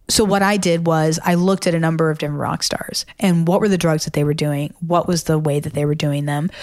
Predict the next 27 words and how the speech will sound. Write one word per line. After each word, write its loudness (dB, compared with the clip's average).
Um, 2
and 2
how 0
would 0
that -4
fit -2
in -4
here? -8
And 4
there 4
were 2
a -2
couple 0
of -2
different 0
things -2
that -2
I 0
wanted 0
to -4
be -6
paying -2
attention -6
to. -8
One 2
is 0
that 0